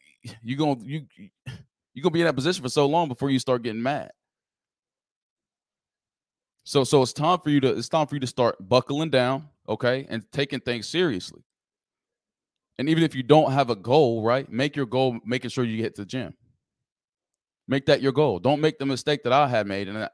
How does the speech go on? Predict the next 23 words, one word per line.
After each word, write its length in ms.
that 160
a 20
lot 200
of 80
former 260
athletes 380
make. 220
Because 300
previously 460
you 140
could 140
drink 280
all 140
the 80
time 360
and 120
you 80
could 240
enjoy 280
yourself 380
all 120
the 80
time. 360